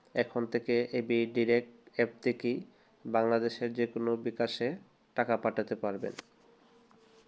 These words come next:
তার জন্য আমরা, আহ, অ্যাপে log in করে প্রথমেই চলে যাব এমএফএস ওয়ালেট এই অপশনটিতে।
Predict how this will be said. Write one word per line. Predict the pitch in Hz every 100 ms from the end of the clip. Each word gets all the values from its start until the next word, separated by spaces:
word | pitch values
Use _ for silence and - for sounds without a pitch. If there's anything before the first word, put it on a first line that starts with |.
| - - - - - - - -
তার | 110 110
জন্য | 120 120
আমরা, | 117 117 113 117
আহ, | - - 131 117 110
অ্যাপে | 120 - 120
log | 117 117
in | 117
করে | 120 113
প্রথমেই | 113 117 117 117 117
চলে | - 117 113
যাব | 110 110 135 - - - - _ _ -
এমএফএস | 117 113 120 120 120 113 117 - 113 123 135 - - - _ -
ওয়ালেট | - 117 113 104 92 -
এই | - 117
অপশনটিতে। | 110 - 120 113 113 - -